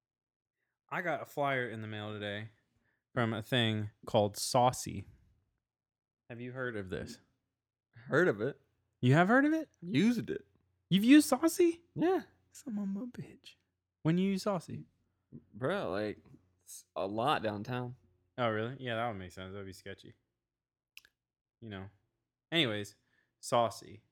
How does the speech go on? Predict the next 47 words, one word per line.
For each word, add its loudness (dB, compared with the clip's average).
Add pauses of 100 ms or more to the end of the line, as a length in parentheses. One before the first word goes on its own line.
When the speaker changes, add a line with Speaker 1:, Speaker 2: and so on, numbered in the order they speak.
(460)
Speaker 2:
It'd 0
be 2
Speaker 1:
Uh, 2
Speaker 2:
sketchy 4
Speaker 1:
I've 6
Speaker 2:
to 2
use 4
Speaker 1:
never 2
Speaker 2:
it 2
Speaker 1:
used 0
Speaker 2:
downtown? -2
Speaker 1:
it. -8
No, -2
I 0
think -6
it -4
would, -6
it's -10
sketchy -6
to -10
get -2
beer -4
downtown. -14 (1120)
Speaker 2:
Oh. -8 (240)
Speaker 1:
So -4
having 0
somebody -4
b-, -16 (180)
bring -4
it -8
to -12
you -10
is -12
a -14
little -12
less -10
sketchy. -18 (360)
Speaker 2:
Yeah. -2 (800)
But -6
yeah, 4
Saucy 0
is 0
the 0
app. 2
It's -8
like 0
a, 0